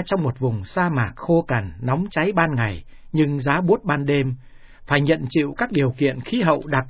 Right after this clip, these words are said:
thù khắc nghiệt của sa mạc. Và nếu không chu du đây đó,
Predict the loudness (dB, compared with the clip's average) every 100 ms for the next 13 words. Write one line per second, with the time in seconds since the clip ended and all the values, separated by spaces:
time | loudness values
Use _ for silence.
0 | -2 -2 -2 -4 -4 0 -2 -2 -12 -8
1 | -2 -2 -2 -2 -2 0 -4 -8 -16 -20
2 | -20 -20 -20 -20 -20 -20 -4 0 6 6
3 | 6 2 2 2 2 4 6 6 6 6
4 | 2 0